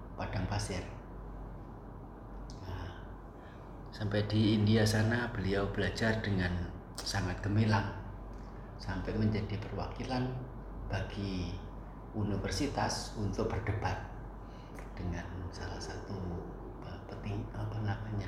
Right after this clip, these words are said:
tokoh di ajaran lain juga, dan menang. Itu, apa namanya, waktu sudah cukup waktunya. Eh,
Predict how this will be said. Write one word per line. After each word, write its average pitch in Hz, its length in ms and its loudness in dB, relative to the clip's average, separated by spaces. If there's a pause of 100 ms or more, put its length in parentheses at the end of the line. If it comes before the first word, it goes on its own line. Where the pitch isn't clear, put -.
(160)
tokoh - 480 -8
di - 240 -6 (560)
ajaran - 480 -2
lain - 320 -6
juga, - 320 -8
dan 87 240 -2
menang. 90 240 0 (2750)
Itu, 107 160 4
apa - 180 0 (140)
namanya, 98 640 4
waktu 98 320 -2 (420)
sudah 101 460 -2
cukup 110 340 2
waktunya. 101 540 4 (1400)
Eh, 92 100 -2